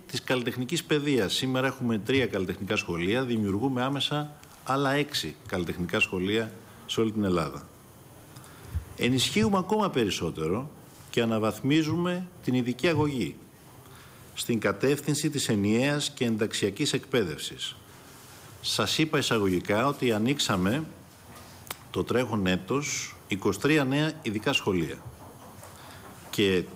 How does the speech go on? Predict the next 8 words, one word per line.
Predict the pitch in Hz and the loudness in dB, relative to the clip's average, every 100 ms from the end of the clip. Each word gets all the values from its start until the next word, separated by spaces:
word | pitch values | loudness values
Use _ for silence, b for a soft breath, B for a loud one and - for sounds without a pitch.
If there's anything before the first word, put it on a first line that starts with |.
| - - - - - | -18 -20 -20 -20 -6
την | 95 | -2
επόμενη | 87 127 143 131 | 0 2 2 2
χρονιά | 117 104 123 147 | 0 2 4 4
άλλα | 139 | 4
έντεκα | 151 151 92 92 85 | 2 2 0 0 0
νέα | 87 85 | 0 0
ειδικά | 80 76 78 | -2 -2 -2
σχολεία. | - 82 78 73 | -2 -2 -2 -4